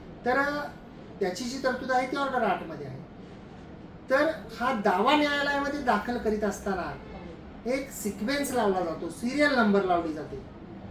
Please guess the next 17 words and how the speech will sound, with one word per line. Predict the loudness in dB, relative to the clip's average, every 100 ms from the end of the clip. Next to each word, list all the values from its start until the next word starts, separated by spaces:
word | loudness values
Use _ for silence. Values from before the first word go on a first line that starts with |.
| -4 0
तर | 0
ज्याच्यामध्ये | 0 -2 2 2 2 2 0
सर्वसाधारणपणे | -2 0 2 2 0 0 2 2 0 -2
काय | 0 2
असतं, | 2 0 -4 -6 -6 -10 -14 -16 -16 -14 -16 -4
तर | -4
पहिल्यांदा | 2 4 6 6 4 4 2 2 0
वादीचा | 2 2 0 0
दावा | 2 2 2 0
असतो. | -4 -12 -14 -14 -16 -16 -14 -14 -2
म्हणजे | 2 4 4 2 2 2
वादीचं | 0 0 0 2
म्हणणं | 6 6 4
काय | 4 4 6
आहे | 6
ते | 4
त्या | 0 2